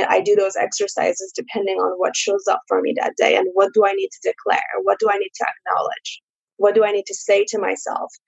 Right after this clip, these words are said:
There is a breath work that you actually call your name and you ask yourself to come back, because sometimes we check out. Sometimes I check out from my body 'cause there's just so many things going on in my life. And I call myself, "Tara, come back.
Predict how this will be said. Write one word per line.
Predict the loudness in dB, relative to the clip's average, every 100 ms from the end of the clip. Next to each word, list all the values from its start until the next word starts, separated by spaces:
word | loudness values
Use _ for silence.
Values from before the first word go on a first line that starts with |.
| -14 0
There | 2
is | 4
a | 4
breath | 2 2
work | 0
that | 0 2
you |
actually | 0 2 0 0 2
call | 4 6
your | 4
name | 2 -2 -2 -4 -6 _ _ 0
and | 2
you | 4
ask | 2 0 0
yourself | 0 2 0 -2
to | -2 -6
come | -4
back, | 0 -2 -2
because | -4 -4 0
sometimes | 0 4 4
we | 2
check | -2 -2 0
out. | 0 0 _ _
Sometimes | -4 -2 4 4
I | 4 0
check | 0 -2 -2
out | -2 -2
from | -2 -2
my | -2
body | -2 0 -2
'cause | -4 -8
there's | -8
just | -8 -8
so | -4
many | -4 -4
things | -6 -10 -6
going | -6 -2
on | 2 2
in | 2
my | -4 -4
life. | -4 -6 -10 _ _ -2
And | 2
I | 2
call | 4 4 4
myself, | 2 -2 -10 -4
"Tara, | 0 0 0 _ _ _ _ -8
come | -4 0
back. | 0 0